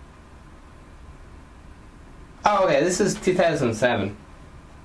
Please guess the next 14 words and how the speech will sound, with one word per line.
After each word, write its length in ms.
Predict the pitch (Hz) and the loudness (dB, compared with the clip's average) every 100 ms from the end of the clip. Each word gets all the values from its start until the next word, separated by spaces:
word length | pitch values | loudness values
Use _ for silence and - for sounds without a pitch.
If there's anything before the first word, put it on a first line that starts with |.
| - - - - - - - - - - - - - - - - | -20 -20 -20 -20 -20 -20 -20 -20 -20 -20 -20 -20 -20 -20 -20 -10
Two 280 | - 254 285 | -2 0 0
richest, 640 | 247 240 - 185 - - - - - - - - - - | 0 -2 0 -2 -2 -12 -18 -20 -20 -20 -20 -20 -16 -2
uh, 220 | 131 127 | 2 2
this 120 | 127 | 0
is 20 | - | -2
gonna 220 | 151 143 | 0 0
come 160 | 135 127 | -2 0
across, 300 | 131 120 151 | 0 2 2
okay, 280 | 135 - - - - - | 2 -2 -6 -18 -12 0
I 120 | 175 | 0
was 100 | 175 | 2
just 180 | 262 - | -2 0
kind 160 | 247 | 0
of, 220 | 220 208 | 0 -2